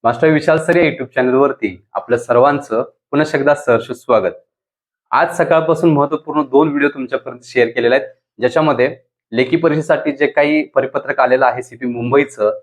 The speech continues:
तिन्ही घटकांसाठी, त्याचं संपूर्ण विश्लेषण एका व्हिडिओमध्ये दिलेलं आहे. दुसऱ्या व्हिडिओमध्ये आपण जे काही हॉल तिकीट असेल किंवा सर्वसाधारण सूचना असतील लेखीसाठी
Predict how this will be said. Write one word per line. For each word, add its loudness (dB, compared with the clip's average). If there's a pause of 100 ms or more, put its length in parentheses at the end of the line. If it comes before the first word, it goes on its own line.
(120)
तिन्ही 2
घटकांसाठी, -2
त्याचं -4
संपूर्ण 0
विश्लेषण 0 (320)
एका 0
व्हिडिओमध्ये 4
दिलेलं 2
आहे. 0 (500)
दुसऱ्या 0
व्हिडिओमध्ये 2
आपण 0 (360)
जे 2
काही 2
हॉल 2
तिकीट -2
असेल -2 (380)
किंवा 2
सर्वसाधारण 2
सूचना -4
असतील -6
लेखीसाठी -2